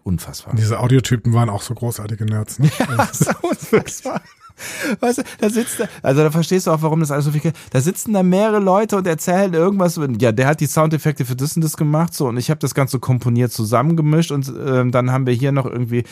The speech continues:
Speaker 1: also wir haben auch in Szenen, wo es ruhig ist, ähm, haben wir also so, so zwanzig, fünfundzwanzig Spuren haben wir an Sounds immer. Denkst du?
Speaker 2: Ja.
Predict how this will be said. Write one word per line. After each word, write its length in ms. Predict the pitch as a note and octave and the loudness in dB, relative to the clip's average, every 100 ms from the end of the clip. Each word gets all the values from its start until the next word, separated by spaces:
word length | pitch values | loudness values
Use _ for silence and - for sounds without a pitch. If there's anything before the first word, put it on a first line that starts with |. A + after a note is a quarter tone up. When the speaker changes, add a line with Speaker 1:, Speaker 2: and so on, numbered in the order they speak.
| - - - | -14 -18 -4
Speaker 1:
also 220 | B2+ A#2+ | 0 4
wir 120 | B2 | 4
haben 180 | B2+ C#3 | 4 2
auch 140 | A#2 A#2+ | 0 0
in 80 | A#2 | -2
Szenen, 520 | - - D3 E3+ C#3+ | -2 -4 2 4 4
wo 80 | A#2+ | 4
es 180 | - G2 | 2 2
ruhig 380 | C#3 A3 A3+ | 6 6 4
ist, 440 | - B2 G#3+ - - - - - - | 0 0 0 -4 -12 -20 -20 -20 0
ähm, 340 | B2 A#2+ B2 - - | 4 6 4 0 0
haben 220 | B2 C3+ | 4 4
wir 160 | A#2+ | 2
also 180 | F#2+ G2+ | 0 -2
so, 280 | F2+ G2 G2 | 2 2 0
so 240 | - F#2+ G2 | 0 -2 -2
zwanzig, 480 | - G#2 B2 B2+ | -2 -2 0 -2
fünfundzwanzig 640 | - B2+ C#3 A#2+ A2+ A2 - | 2 2 4 2 0 0 -4
Spuren 380 | - A2+ C#3 D#3 | 2 4 6 6
haben 140 | D#3 | 6
wir 120 | A#2+ | 4
an 140 | G#2+ A2 | 2 0
Sounds 400 | - F#2+ B2 - | -2 0 0 0
immer. 360 | F3 G#2 E2 - _ _ _ | 0 0 -2 -10 _ _ _
Denkst 200 | F#2+ F2+ | -4 -4
du? 100 | E2+ - - - _ _ _ _ | -8 -8 -12 -12 _ _ _ _
Speaker 2:
Ja. 240 | C3 E3 | 2 2